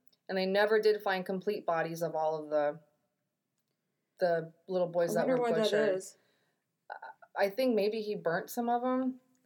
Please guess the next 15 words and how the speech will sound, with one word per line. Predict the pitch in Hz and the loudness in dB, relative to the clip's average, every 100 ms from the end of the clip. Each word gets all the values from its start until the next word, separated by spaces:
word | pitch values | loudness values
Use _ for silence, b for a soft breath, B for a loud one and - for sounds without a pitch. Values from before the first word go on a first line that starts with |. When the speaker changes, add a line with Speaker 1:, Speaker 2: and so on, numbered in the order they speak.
| _ _ _ _ _ _ _ _ _ - | _ _ _ _ _ _ _ _ _ 2
Speaker 1:
Burnt | 190 - | 2 2
some. | 226 214 214 220 214 _ _ _ _ _ _ - | 0 2 2 0 -4 _ _ _ _ _ _ -2
I | |
mean, | 220 | 0
how, | 240 - - | 2 -2 -4
just | 320 311 - | -6 -2 0
imagine | 269 262 254 208 | 2 2 0 -2
that. | 156 156 | -4 -6
Like, | 185 190 | -4 -2
making | 208 208 294 | -2 -2 -6
someone | - 247 226 196 | -4 -4 -2 -2
burn, | 202 202 220 220 - _ - - | 0 2 0 -2 -8 _ -18 -10
fir-, | - 277 262 | 2 2 4
hold | 262 220 | 0 0
on, | 160 170 | 0 -4